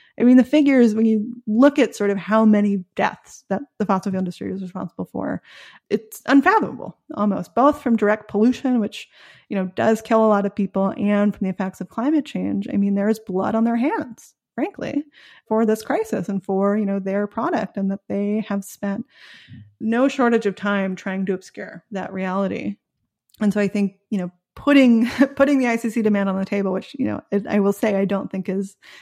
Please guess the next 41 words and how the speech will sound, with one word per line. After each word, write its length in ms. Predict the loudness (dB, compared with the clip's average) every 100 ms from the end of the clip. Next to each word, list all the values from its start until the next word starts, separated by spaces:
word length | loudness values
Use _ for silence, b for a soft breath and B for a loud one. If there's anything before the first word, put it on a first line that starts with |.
| B _ _ -20
so 260 | 2 2
imminent, 380 | 6 4 2 -8
right? 340 | -6 -4 -4 -8
That, 200 | -12 -10
that, 160 | -14 -10
that 160 | -12 -14 _ _
process 420 | -6 -4 -8 -10
is 60 | -10
going 220 | -6 -4
to 80 | -2
happen. 460 | -2 0 0 2 0
The 360 | -2 -4 -8 -12 B B B -12
I 160 | -6 -4
C 160 | -4
C 200 | -4 -2
is 120 | -4 -2
sort 120 | -2
of 60 |
not 240 | 2 2 4
known 220 | 2 2
for 100 | -2
acting 260 | -4 -6 -6
quickly, 580 | -4 -2 0 0 -2 -4
right? 340 | -2 -2 -4
It's 220 | -10 -10
not 240 | -8 -6 -6
a, 240 | -6 -4
you 120 | -4
know, 140 | -4 -6
expedient 600 | -10 -8 -4 -2 -2 -4
body, 460 | -4 -4 -4 -6 -10 B B _
um, 340 | -8 -6 -6 -6
that 260 | -6 -6
delivers 460 | -6 -4 -4 -6 -8
justice 540 | -8 -10 -12 -16 -16
to, 280 | -10 -8 -8 -10
to 260 | -10 -8
many, 240 | -8 -6 -6
many 200 | -6 -6
people. 320 | -8 -4 -4
But, 420 | 0 4 4 2